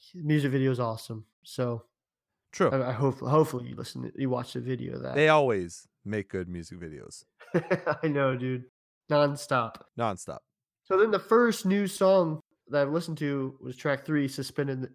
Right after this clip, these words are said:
Speaker 1: Suspended in the Dis-, This Disaster." And I just disastered that fucking song
Speaker 2: Yeah.
Speaker 1: title.
Speaker 2: Here, let's try that again. Suspended in This Disaster.
Speaker 1: Yes. And so far, I'm pretty sure they're incorporate-, they're putting their song title actually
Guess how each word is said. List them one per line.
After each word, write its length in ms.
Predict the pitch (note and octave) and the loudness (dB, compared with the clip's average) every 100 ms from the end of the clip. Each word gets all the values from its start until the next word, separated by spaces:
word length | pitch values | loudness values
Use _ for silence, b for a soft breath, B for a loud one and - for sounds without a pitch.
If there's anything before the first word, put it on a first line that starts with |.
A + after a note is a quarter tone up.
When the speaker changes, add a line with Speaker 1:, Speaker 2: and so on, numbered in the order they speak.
| _ | _
Speaker 1:
Suspended 720 | - - D3 - A#3+ B3 C4 A3+ | -14 -6 -6 -2 0 2 2 0
in 300 | - A3 G#3+ | -2 -2 0
the 140 | G3 | 2
Dis-, 300 | E3+ D#3 C#3+ - | 4 2 -2 -4
This 340 | D#3 E3+ E3+ | 0 0 -2
Disaster." 760 | - C#3+ B2+ C3+ D3 D3+ - A#2+ | -6 -6 -2 -2 -2 -2 -4 -4
And 180 | A2+ C3 | -2 -2
I 80 | |
just 200 | C#3 C3+ | -2 -4
disastered 680 | C3+ C3 A#2+ C3+ C3+ - C#3 | -4 -4 0 2 0 -4 -4
that 160 | C3 A#2+ | -4 -4
fucking 420 | - C#3 C#3 B2 | -6 -6 -4 -6
song 380 | - C#3 C3+ B2 | -2 -2 0 2
Speaker 2:
Yeah. 160 | B2+ F2 | 0 0
Speaker 1:
title. 200 | D#2+ - | -6 -2
Speaker 2:
Here, 140 | C#3 | 2
let's 160 | B2+ B2+ | 2 2
try 160 | C#3+ B2+ | 2 2
that 60 | |
again. 260 | A#2+ A2+ F2 _ _ | 2 -2 -4 _ _
Suspended 800 | - G#2+ - C#3+ D#3 E3 F3+ - | -12 -10 -2 2 2 2 0 -2
in 300 | - A2 G2+ | -4 -4 -2
This 260 | G2 B2+ - - | -2 -2 -2 -8
Disaster. 580 | C3 A2 G#2+ D#2+ - - _ _ _ - | -8 -2 -2 -2 -10 -18 _ _ _ -10
Speaker 1:
Yes. 500 | B2+ D#3 B2+ - - _ _ _ - | -4 -2 -4 -10 -20 _ _ _ 2
And 240 | F3+ E3+ - - _ _ | 4 4 0 -14 _ _
so 320 | - A3 A3 | -4 4 4
far, 520 | B3 - A#3+ C4 C4 A3+ | 4 2 4 6 6 6
I'm 180 | F3 F3 | 4 0
pretty 260 | A#3+ B3 | -4 -4
sure 500 | B3 - A3+ A3 G3+ | -4 -2 0 2 0
they're 440 | E3+ D#3 F#3+ A3 G#3 | 0 0 2 2 0
incorporate-, 800 | E3 D#3+ - G3 G#3 G3+ F#3 F3+ | -4 -6 -6 -6 -4 -4 -4 0
they're 120 | F#3 | -2
putting 300 | F#3 B3+ A#3 | 2 -2 0
their 220 | A3 E3+ | 0 0
song 380 | D3+ - G3 G3 | -2 -2 -2 -2
title 400 | - G#3 F#3+ D#3 | -4 -2 0 0
actually 360 | - F3+ - F3+ | -2 -6 -4 -4